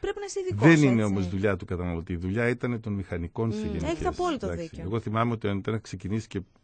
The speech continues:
Speaker 2: είχαμε φέρει, είχα το σύστημα θερμομόνωσης και είχα κάποιους επαφές με κάποιους μηχανικούς, γινόταν και με λέγανε, "Ναι, αλλά", λέει, "ο καταναλωτής", λέει, "θέλει", λέει, "όταν χτυπάει", γιατί αυτό ξέρετε ότι ντύνει το, το,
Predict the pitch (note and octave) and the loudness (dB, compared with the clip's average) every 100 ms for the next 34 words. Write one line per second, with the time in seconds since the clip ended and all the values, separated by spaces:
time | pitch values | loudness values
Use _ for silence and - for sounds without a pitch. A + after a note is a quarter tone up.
0 | _ - G#2 F#2 G#2+ G#2 G2 G2 - F#2+ | _ -12 -8 -4 0 0 -2 -8 -10 -12
1 | F#2 - - G#2+ - F#2+ F2+ F2 F#2 F#2+ | -12 -16 -14 -10 -8 -8 -8 -8 -6 -6
2 | G2+ F#2 - - - F2 - - - - | -6 -8 -12 -20 -14 -12 -10 -12 -10 -10
3 | F2+ - - - - _ _ _ _ _ | -10 -12 -20 -20 -20 _ _ _ _ _
4 | _ _ - A3 G#3 F3 C#3+ A#2 G#2+ - | _ _ -20 -20 -18 -12 -8 -4 -4 0
5 | G#2+ G2 F2 G#2 - G#2+ F2+ E2+ D2+ - | 0 0 -6 -8 -8 -10 -8 -8 -8 -8
6 | B2 - - B2+ C#3 B2+ A#2+ G#2 G#2+ C3+ | -8 -10 -16 -10 -8 -8 -6 -4 -4 -6
7 | C#3+ C#3 C3+ - _ _ - - - _ | -4 -4 -6 -10 _ _ -20 -20 -20 _
8 | C3+ B2+ A2+ G#2+ G2+ G#2 G2+ G2 C3 A2+ | -2 0 0 0 -2 -2 -2 -2 -4 0
9 | C3 A#2 C3 A#2+ B2 B2 A#2 G2+ G2+ G#2 | 0 0 -2 0 -2 -2 -4 -6 -4 -2
10 | F#2 A#2 G#2+ - G#2 G#2 G2+ G#2+ F#2 F#2 | -2 -2 -4 -4 -6 -4 -4 -4 -6 -6
11 | F2+ G#2+ A#2+ G2+ - D2 - - _ _ | -4 0 0 -2 -8 -12 -14 -20 _ _
12 | _ _ _ _ _ _ - | _ _ _ _ _ _ -10